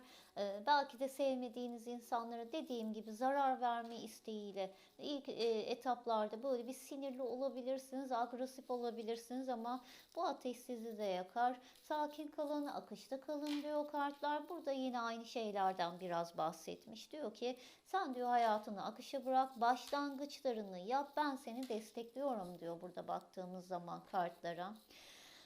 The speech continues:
Ve para, çaba, hediyelerinin hepsini diyor karşılığını alacağın bir hafta diyor.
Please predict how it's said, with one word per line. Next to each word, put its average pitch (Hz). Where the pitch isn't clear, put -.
Ve 320
para, 294
çaba, 320
hediyelerinin 277
hepsini 269
diyor 240
karşılığını 247
alacağın 220
bir 190
hafta 180
diyor. 175